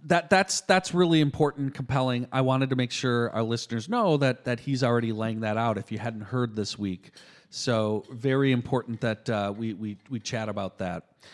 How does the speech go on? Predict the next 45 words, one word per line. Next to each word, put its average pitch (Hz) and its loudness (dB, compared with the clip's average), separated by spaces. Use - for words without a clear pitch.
Any 170 6
other 160 4
thoughts 127 -2
people 127 -4
have 117 -4
around, 110 -6
uh, 107 -2
Walker's 107 -4
budget 107 -6
before 107 -8
we 107 -6
move 110 -2
on? 110 -4
Other 123 -2
than 120 -4
I 107 -4
do 123 -2
wanna, 110 -6
uh, 95 -8
shout 107 -4
out 104 -8
to, 101 -6
to, 113 -10
to, 101 -8
uh, 95 -10
Gordon 110 -6
Hintz, 101 -10
obviously 110 -4
getting 110 -4
out 101 -6
front 110 -6
and 101 -8
really 101 -8
blasting, 101 -8
uh, 95 -4
Walker's, 98 -4
uh, 101 -6
failure 98 -4
to 92 -8
invest 98 -12
in, 92 -12
in 98 -10
a 92 -8
future. 90 -8
So 90 -8